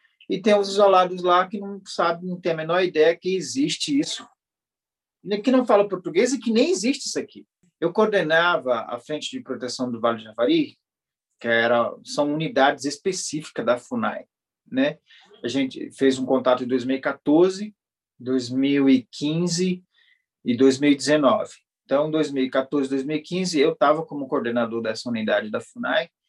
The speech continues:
e eu lembro que a gente fez o contato de um, de um senhor de sessenta anos, né? E depois do contato, né, ele queria saber o que tava no seu redor, tipo,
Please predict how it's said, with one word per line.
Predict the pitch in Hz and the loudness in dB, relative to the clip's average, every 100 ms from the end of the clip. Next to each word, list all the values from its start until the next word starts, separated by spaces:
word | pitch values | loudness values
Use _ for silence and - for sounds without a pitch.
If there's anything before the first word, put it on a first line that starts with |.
| _ _ _ _ - | _ _ _ _ -6
e | 139 143 147 143 139 135 127 120 113 | 0 2 4 4 6 6 4 2 0
eu | 127 | 2
lembro | 127 147 147 | 4 2 0
que | 156 | 0
a | |
gente | 139 143 151 - 160 151 143 127 | 0 0 -4 -2 2 2 2 0
fez | 143 135 | -2 -2
o | 131 | -4
contato | 135 123 120 143 143 117 | -6 -4 0 0 0 -12
de | 120 | -4
um, | 131 127 120 107 | -2 -2 -6 -12
de | 127 | -16
um | 131 | -8
senhor | - 135 131 139 - _ | -8 0 2 2 -2 _
de | - | -10
sessenta | 131 123 160 160 - 123 | -6 -2 0 0 2 0
anos, | 110 - - - _ _ _ - | 0 -8 -18 -20 _ _ _ 0
né? | 139 165 - _ _ - | 0 0 -4 _ _ -12
E | 185 214 | -6 0
depois | 247 240 240 | 0 4 4
do | 220 | 4
contato, | 214 202 160 - 175 220 226 175 135 123 110 _ | 2 0 0 2 4 4 2 0 -8 -8 -8 _
né, | - 131 160 170 | -4 -2 0 0
ele | 175 190 | -2 -4
queria | 226 214 | -2 -2
saber | - 240 151 160 202 226 | 0 -4 0 4 4 4
o | 226 220 214 | 0 -6 -12
que | - | -14
tava | - 196 202 220 | 0 2 2 -2
no | 214 | -4
seu | - 214 | -2 -2
redor, | 214 - 147 160 165 | -2 -4 2 4 4
tipo, | 160 196 - 202 | 0 -8 -8 -8